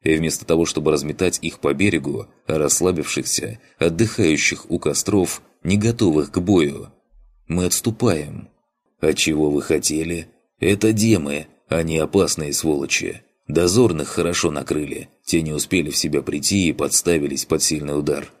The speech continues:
Но остальным много времени не требуется, без понуканий и задержки выстроились.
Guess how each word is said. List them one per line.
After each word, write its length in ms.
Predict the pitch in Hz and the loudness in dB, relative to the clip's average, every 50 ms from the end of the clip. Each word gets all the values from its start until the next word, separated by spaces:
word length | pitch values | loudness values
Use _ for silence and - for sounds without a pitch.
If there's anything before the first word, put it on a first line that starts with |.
| _ _ _ _ _ - | _ _ _ _ _ -4
Но 160 | - 85 87 87 | -2 0 0 2
остальным 520 | 82 - - 87 92 101 107 110 104 92 | 0 0 0 0 2 2 2 4 2 2
много 340 | 87 87 92 92 90 80 80 | 2 0 0 0 0 0 0
времени 400 | 78 82 90 90 85 82 80 80 | 2 2 2 2 2 0 -4 -4
не 120 | 80 82 | -4 -4
требуется, 800 | - 87 90 85 76 73 71 - - - - - - - 78 - _ - | 0 2 0 0 0 -2 -6 -2 -2 -2 -2 -2 -4 -8 -10 -14 _ -4
без 240 | - 80 78 - - | -2 0 0 0 -2
понуканий 600 | - 80 82 80 76 - 92 90 90 90 87 - | -4 -4 -4 -4 -2 0 0 0 2 0 -2 -2
и 160 | - 92 85 | -2 -2 -2
задержки 560 | 78 82 87 87 87 85 71 - - - 80 | -2 -2 -2 0 0 0 0 0 -2 -4 -4
выстроились. 840 | 78 76 78 71 - - - 73 73 71 - - - - - - | -2 -2 -2 -2 -2 -2 -4 -6 -6 -6 -10 -6 -4 -4 -4 -4